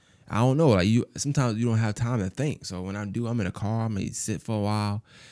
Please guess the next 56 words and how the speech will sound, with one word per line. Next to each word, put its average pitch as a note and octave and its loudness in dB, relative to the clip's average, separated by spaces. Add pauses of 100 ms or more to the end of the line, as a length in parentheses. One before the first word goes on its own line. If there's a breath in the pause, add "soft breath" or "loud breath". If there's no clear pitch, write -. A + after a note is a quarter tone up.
(140 loud breath)
Like, F2+ 0
I've A#2 4
been A2 4
pulling A#2+ 4
up A2 0
the F#2+ -4
places A2+ -2
that G#2 -2
I'm G2+ -2
supposed A2+ 0
to G2+ -4
be, B2 4 (420 loud breath)
and - -8
I've A2+ 0
been A2 4
sitting A2 0
for, G2+ -4
like, D#2 -4
twenty, A2 0
twenty-five A2 0
minutes, G#2+ -2
like, F#2 -4 (480)
anywhere, B2 8
not A#2+ -2
just B2 -2
home, A#2 0
not G2+ -4
just G2 -4
end A2 0
of A2+ 4
the A2+ 4
day A2 2
type, G2+ 0 (240)
type G#2 -2
thing. G2+ -2
Like, G2 -2 (640 loud breath)
I - -8
might G#2 0
even F2+ 2
pull A2+ 4
up F2+ 2
to C#2+ -2
work B2 0
early, E2+ -8
just G2 -4
twenty-five G2 -8
minutes, F#2+ -8
just A2 -2
to G#2 -2
get G2+ -2
time G#2+ -2
to F#2 -4
just - -8
chill, A#2+ -2
you G2 -6
know? G#2+ -6